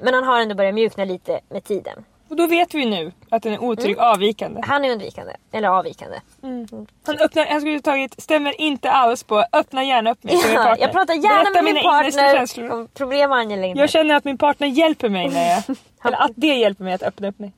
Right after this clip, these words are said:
Speaker 1: Mm. Det jag tycker är jobbigast är att han har svårt att ge komplimanger och ge mig den bekräftelsen.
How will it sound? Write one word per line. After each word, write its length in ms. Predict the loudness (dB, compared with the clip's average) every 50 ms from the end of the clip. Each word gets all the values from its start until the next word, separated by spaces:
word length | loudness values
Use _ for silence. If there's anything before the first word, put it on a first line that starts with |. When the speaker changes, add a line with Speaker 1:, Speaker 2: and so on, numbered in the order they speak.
| _
Speaker 1:
Mm. 280 | -16 -14 -14 -14 -14 -16 -18 _ _ _ _
Det 140 | -8 -4 -2
jag 160 | 0 0 0
tycker 240 | -2 -2 -4 -2 -2
är 80 | -2 -2
jobbigast 600 | 0 0 0 0 -2 -4 -2 0 0 0 0 0
är 100 | -2 -2
att 100 | -2 -2
han 100 | -4 -6
har 80 | -6
svårt 300 | -4 0 0 0 0 0
att 100 | -4 -6
ge 80 | -6 -6
komplimanger 680 | -6 -8 -12 -10 -4 -2 -2 0 0 -2 -4 -6 -6
och 80 | -6 -6
ge 180 | -6 -4 -6 -6
mig 100 | -8 -10
den 120 | -12 -12
bekräftelsen. 540 | -12 -10 -10 -12 -12 _ -16 -20 -20 -20